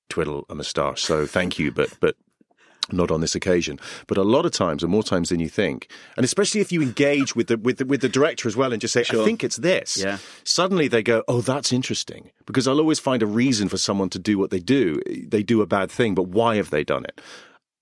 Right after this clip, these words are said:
Speaker 1: I don't have to show the audience. As long as I know it, then hopefully you start to find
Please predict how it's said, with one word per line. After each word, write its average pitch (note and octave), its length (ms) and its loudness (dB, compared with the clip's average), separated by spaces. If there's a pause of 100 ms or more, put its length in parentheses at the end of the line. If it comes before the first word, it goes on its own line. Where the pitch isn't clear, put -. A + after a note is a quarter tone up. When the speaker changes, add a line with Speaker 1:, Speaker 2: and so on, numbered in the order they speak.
(160)
Speaker 1:
I F#2+ 100 2
don't F#2+ 140 0
have G#2 100 0
to - 80 -4
show F2+ 160 4
the E2 100 0
audience. F2+ 400 2
As D#2+ 80 -10
long F#2 140 0
as D2+ 80 -2
I F2 160 2
know C2+ 220 0
it, - 200 -8
then D#2+ 140 0
hopefully - 500 -2
you E2+ 100 -8
start - 320 -4
to - 40 -8
find D#2+ 540 0